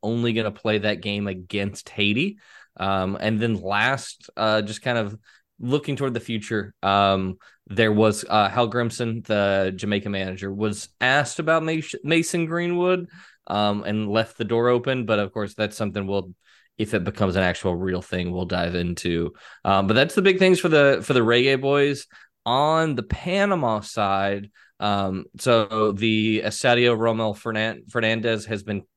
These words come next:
closed for renovations. Uh, they've been working on that stadium, uh, but when they play Guatemala, uh, this month, they're opening it up at reduced capacity.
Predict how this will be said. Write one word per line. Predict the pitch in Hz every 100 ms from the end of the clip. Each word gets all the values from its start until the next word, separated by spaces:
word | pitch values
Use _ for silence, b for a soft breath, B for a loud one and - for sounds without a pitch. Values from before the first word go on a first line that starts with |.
| -
closed | - 101 101 104 117 113
for | - 113
renovations. | 110 98 92 107 - 196 247 - B B B B
Uh, | 98 98
they've | 95
been | 101
working | 98 104 120
on | 113
that | 110 - -
stadium, | - - 107 107 117 113 113 b b b
uh, | 101
but | 104
when | 117
they | 123
play | 127 - 135 131
Guatemala, | 107 110 110 110 104 110 110 98 95 - -
uh, | 98 92
this | 98 92 - - _ _
month, | 95 101 95 95 - -
they're | 92 104 -
opening | 98 107 113 113
it | 107
up | 104
at | 107
reduced | 98 90 101 104 -
capacity. | - 104 110 - 185 190